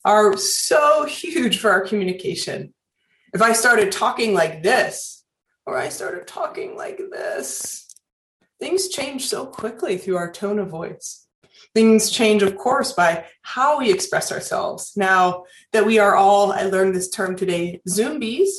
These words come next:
right, on Zoom, it's a little bit harder. I'm a tiny square on your screen, but you can still recognize my facial expression, and a lot is communicated that way. So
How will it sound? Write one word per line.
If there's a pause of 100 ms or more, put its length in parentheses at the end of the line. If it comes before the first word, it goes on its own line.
(140)
right,
on
Zoom, (240)
it's
a
little
bit
harder.
I'm
a
tiny
square
on
your
screen, (400)
but
you
can
still
recognize
my
facial
expression,
and
a
lot
is
communicated
that
way. (800)
So